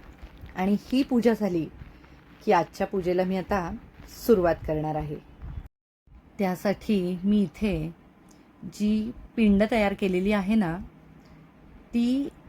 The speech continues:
इथे गौराई गणपतीच्या समोर मी मांडणार आहे आणि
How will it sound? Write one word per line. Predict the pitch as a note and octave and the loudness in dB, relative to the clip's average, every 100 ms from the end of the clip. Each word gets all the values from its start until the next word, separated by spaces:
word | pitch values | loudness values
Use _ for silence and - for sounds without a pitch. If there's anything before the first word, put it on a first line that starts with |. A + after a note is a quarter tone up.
| - | -4
इथे | G#3 G3+ A3 | -4 0 0
गौराई | G#3 G3+ F3+ F#3+ | 2 4 4 4
गणपतीच्या | G3 G3 E3 F#3+ G3+ - G#3+ | 4 0 -2 -2 -2 -2 -6
समोर | G#3 G3+ F3+ F#3+ C4 - - - | -2 -2 -2 -4 -6 -10 -20 -8
मी | G#3 G#3+ | 2 4
मांडणार | G#3 E3+ D#3+ E3 | 4 4 0 0
आहे | D#3+ C#3 - - - - - - - - | -2 -4 -12 -18 -20 -20 -20 -20 -16 -4
आणि | F#3 G3+ F3+ | 0 2 2